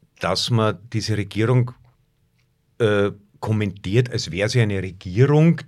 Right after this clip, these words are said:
die Ziele hat und das umsetzen wird. Das ist ja nicht der Fall.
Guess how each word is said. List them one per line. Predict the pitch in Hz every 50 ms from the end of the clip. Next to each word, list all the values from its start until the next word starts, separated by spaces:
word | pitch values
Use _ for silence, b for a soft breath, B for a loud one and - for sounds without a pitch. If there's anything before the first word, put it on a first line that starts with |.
| -
die | 101 87 87 -
Ziele | - - - 123 120 123 143 151 139 123 113
hat | 113 117 120 120 - - -
und | 127 123 107 - -
das | 110 101 -
umsetzen | - 143 151 165 127 135 120 123 - - 98 87
wird. | 87 -
Das | 95 87 -
ist | 110 -
ja | 120 113
nicht | 107 110 110 - -
der | 110 -
Fall. | - - 90 113 117 80